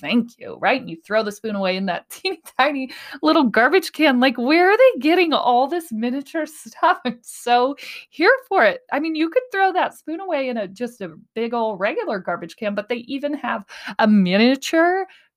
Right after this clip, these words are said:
garbage can? Like, do they even have miniature little garbage bags? <laughs> I can't. What?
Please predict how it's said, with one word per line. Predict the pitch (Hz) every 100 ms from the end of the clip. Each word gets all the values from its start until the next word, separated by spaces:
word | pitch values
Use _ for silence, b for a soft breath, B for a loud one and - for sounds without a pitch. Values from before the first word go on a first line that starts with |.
| _ -
garbage | 190 175 285 - -
can? | 415 415 392
Like, | 320 -
do | 294
they | 254
even | 233 247 285
have | 277 269 233
miniature | 226 233 254 269
little | 240 240 233
garbage | 170 208 262 -
bags? | 349 - -
<laughs> | -
I | 247
can't. | - - 370 - _ - - - - B B -
What? | 190 277